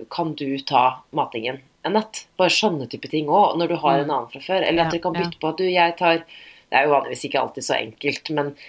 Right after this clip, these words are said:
Speaker 1: du, kan ikke vi bytte på? Du tar han, og jeg tar henne, og så,
Speaker 2: Mm.
Speaker 1: ikke sant, at du
Speaker 2: Mm.
Speaker 1: også kan bare,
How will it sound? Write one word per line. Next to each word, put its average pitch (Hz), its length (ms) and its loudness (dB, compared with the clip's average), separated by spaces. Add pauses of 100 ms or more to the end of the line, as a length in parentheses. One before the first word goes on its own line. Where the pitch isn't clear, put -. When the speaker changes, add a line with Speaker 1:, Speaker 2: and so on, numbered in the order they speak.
(340)
Speaker 1:
du, - 100 -4
kan 175 160 0
ikke 170 140 0
vi 175 100 2
bytte 170 240 -4
på? 151 240 -2
Du 156 140 -4
tar 156 200 -2
han, 160 260 4
og 160 100 0
jeg 135 200 4
tar 151 100 -4
henne, 151 300 0
og 180 60 2
så, 190 160 0
Speaker 2:
Mm. 90 80 0
Speaker 1:
ikke - 100 -6
sant, 160 200 0
at 165 140 -2
du 147 100 -2
Speaker 2:
Mm. 135 80 -2
Speaker 1:
også 147 240 -4
kan 151 200 -6
bare, 127 800 0